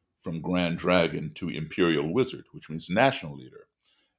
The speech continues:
And he oversaw thirteen states. And, um, when he and I became, you know, great friends and he, you know, rethought this ideology, not only did he quit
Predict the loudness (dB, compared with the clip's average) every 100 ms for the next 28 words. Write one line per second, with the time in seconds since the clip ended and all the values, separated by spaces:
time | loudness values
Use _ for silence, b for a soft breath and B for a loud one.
0 | -6 -2 2 4 4 4 0 4 6 6
1 | 4 0 0 -4 -8 -8 -4 -2 -2 -6
2 | -16 -18 _ _ _ _ _ _ -2 2
3 | 4 4 6 6 4 0 -6 -2 4 4
4 | 4 2 -4 -4 -2 0 0 0 -2 -4
5 | -10 _ _ -20 _ -4 0 0 0 2
6 | 2 2 -2 -6 -6 -8 -10 -18 _ _
7 | _ _ -8 -6 -2 0 6 4 4 4
8 | 6 6 6 6 6 2 -2 -6 -8 _
9 | _ _ -4 4 6 6 4 4 2 2
10 | 0 0 -8 -10 0 2 2